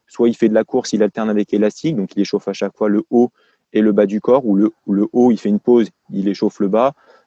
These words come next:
Euh, en fait, tout, tout dépend un peu du, du ressenti du joueur. C'est pour ça que là aussi, moi, je suis vraiment attaché, euh, au profil même du joueur. Moi, je vais pas dire, « On fait cet échauffement type ».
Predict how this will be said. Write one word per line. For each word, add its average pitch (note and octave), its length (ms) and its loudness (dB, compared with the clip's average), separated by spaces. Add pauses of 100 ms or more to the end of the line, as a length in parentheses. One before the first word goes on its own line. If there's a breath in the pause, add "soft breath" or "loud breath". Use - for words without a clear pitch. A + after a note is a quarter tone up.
Euh, F2+ 260 0
en F2 80 -4
fait, D#3+ 240 -2
tout, D#3 140 -4
tout - 180 -6
dépend E3 240 2
un D#3 60 -2
peu D#3 160 -2
du, A#2 420 -2 (260 soft breath)
du G#2+ 60 -4
ressenti C3 460 0
du B2+ 120 -4
joueur. C3 180 0
C'est A2+ 100 -2
pour G#2 160 -8
ça C3+ 160 2
que A#2+ 100 -6
là A#2 80 0
aussi, A#2 220 -4
moi, A2+ 160 0
je - 80 -16
suis F#2+ 80 -8
vraiment G#2 160 -4
attaché, A2+ 340 -4
euh, G2+ 80 0 (460 soft breath)
au A2 80 0
profil C3 420 -2
même A#2+ 220 2
du A2 100 -2
joueur. B2+ 160 0
Moi, A#2+ 140 0
je F#2+ 60 -2
vais G#2+ 60 -2
pas A2 120 0
dire, « A#2+ 220 0
On A2 100 -6
fait A2+ 160 -4
cet - 240 -4
échauffement A2 320 -6
type ». - 240 -6